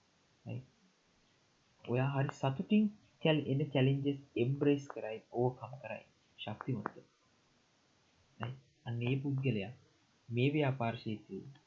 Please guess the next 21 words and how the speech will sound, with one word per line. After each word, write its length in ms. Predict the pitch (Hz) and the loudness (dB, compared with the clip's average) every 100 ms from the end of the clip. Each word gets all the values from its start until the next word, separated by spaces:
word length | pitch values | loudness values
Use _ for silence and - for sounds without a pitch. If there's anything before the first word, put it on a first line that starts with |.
| _ _ _ _ _ _ _ _ _ _ | _ _ _ _ _ _ _ _ _ _
සාර්ථක 440 | 117 123 127 - 131 | -2 0 -2 -2 -4
ගමනක් 460 | 120 101 98 117 - | -4 -6 -6 -8 -8
යනවා. 260 | 98 135 - _ _ _ _ _ _ - - | -12 -14 -18 _ _ _ _ _ _ -16 -10
තමන්ගේ 440 | 113 113 110 110 | -6 -4 -2 2
ලයිෆ් 340 | 113 135 139 127 | 6 6 4 -2
එකේ 220 | - - - - _ _ _ - - | -4 -6 -12 -20 _ _ _ -20 -10
සාර්ථක 420 | - 120 123 - 120 | -2 0 0 -4 -6
ගමනක් 480 | 120 104 101 104 - | -4 -4 -6 -10 -12
යනවා. 260 | - 101 - _ _ _ _ _ - 117 | -16 -16 -20 _ _ _ _ _ -4 2
අයිඩෙන්ටිෆයි 540 | 135 147 139 - 123 | 4 2 -2 -2 -2
කරගන්න 400 | 123 120 113 113 | -2 -4 -6 -8
චැලෙන්ජස් 540 | 113 104 104 104 127 131 - _ _ _ - - | -4 -2 -2 -4 -6 -6 -18 _ _ _ -18 -4
අද 120 | 120 120 | -2 0
දවසට 420 | 135 131 131 131 | 0 0 -2 -4
වඩා 260 | 120 120 131 | -4 -2 -2
හෙට 160 | 123 | -2
දවසේ 400 | 110 117 113 160 - _ _ - | -4 -4 -4 -6 -8 _ _ -2
වෙනස් 280 | 127 131 - | 0 0 0
චැලෙන්ජ් 380 | 113 107 107 110 | -2 -2 -4 -4
එකක් 280 | 110 - 110 | -6 -6 -6
එයි. 160 | 120 | -6